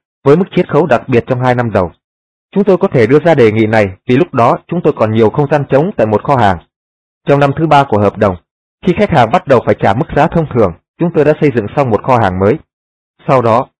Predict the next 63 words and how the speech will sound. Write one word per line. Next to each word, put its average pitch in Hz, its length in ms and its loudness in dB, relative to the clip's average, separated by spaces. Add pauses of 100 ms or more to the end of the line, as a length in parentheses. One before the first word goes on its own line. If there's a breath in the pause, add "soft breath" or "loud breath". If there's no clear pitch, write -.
(300)
chúng 180 160 0
tôi 175 140 2
thay 160 120 2
thế 165 240 2
khoản 101 200 0
vay 135 180 2
xây 147 180 2
dựng 104 180 -4
bằng 104 120 -2
vay 127 200 0
thế 147 100 2 (100)
chấp, 202 100 -4 (340)
và 135 140 4
doanh 170 200 2
thu 175 120 2
tăng 170 200 2
thêm 170 240 2
từ 107 100 -2
khách 180 200 -4
hàng 107 160 -2
đó 120 300 2
đã 139 140 0
bù 110 180 0
đắp 147 140 0
lãi 110 200 2
vay 127 120 0
thế 135 200 -2
chấp 190 140 -4
hàng 101 240 -6
tháng. 98 180 -2 (720)
Vì 127 240 2
thế, 123 160 2 (460)
ngay 165 180 4
từ 113 100 0
đầu, 95 240 0 (460)
khách 208 100 0
hàng 131 180 2
biết 170 180 0
chính 165 120 2 (100)
xác 226 120 -2
thỏa 117 140 0
thuận 113 180 -2
là 107 140 2 (100)
gì. 107 80 2 (580)
Và 139 80 2
nếu 156 180 4
một 147 140 0
khách 202 140 -4
hàng 123 220 0
nào 113 120 2
đó 113 220 2
đòi 120 160 4
hỏi 98 180 2
tôi 165 180 0
về 123 120 0
điều 104 180 2
này, 98 160 0 (260)
tôi 156 80 2
có 165 100 -2
thể 123 260 0
chỉ 107 160 0
ra 135 120 2
rằng 110 200 -2